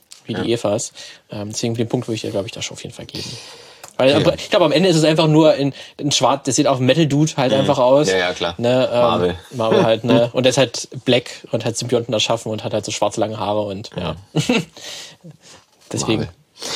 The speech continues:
Speaker 2: Okay.
Speaker 1: Drei zu zwei,
Speaker 2: Dann
Speaker 1: aber trotzdem
Speaker 2: drei zu zwei.
Speaker 1: gewonnen.
Speaker 2: Ja. <laughs> Okay, dann die letzte Runde.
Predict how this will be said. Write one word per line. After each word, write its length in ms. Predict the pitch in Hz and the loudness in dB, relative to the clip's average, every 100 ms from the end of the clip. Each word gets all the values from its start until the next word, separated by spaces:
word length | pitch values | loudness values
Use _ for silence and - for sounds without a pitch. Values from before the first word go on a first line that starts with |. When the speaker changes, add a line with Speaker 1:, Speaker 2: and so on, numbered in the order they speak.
| - - - | -10 -6 -4
Speaker 2:
Okay. 320 | 233 143 95 _ - - | -2 -4 -6 _ -12 -2
Speaker 1:
Drei 140 | 143 | 0
zu 100 | - | 2
zwei, 240 | 110 151 | 4 2
Speaker 2:
Dann 80 | - 160 | 2 0
Speaker 1:
aber 100 | 185 | 2
trotzdem 300 | 208 - 220 | 2 2 2
Speaker 2:
drei 160 | 170 | 2
zu 80 | 175 160 | 0 -2
zwei. 100 | 113 | -4
Speaker 1:
gewonnen. 80 | - - 104 - - - | -4 -14 -14 -12 -8 -4
Speaker 2:
Ja. 80 | 107 | -4
<laughs> 60 | - _ - - - - - - - - | -6 _ -20 -20 -18 -10 -8 -8 -10 -4
Okay, 220 | 170 220 | 0 2
dann 160 | 127 123 | 2 0
die 80 | |
letzte 280 | 135 - - | 0 -2 -2
Runde. 380 | 170 208 104 | -2 0 0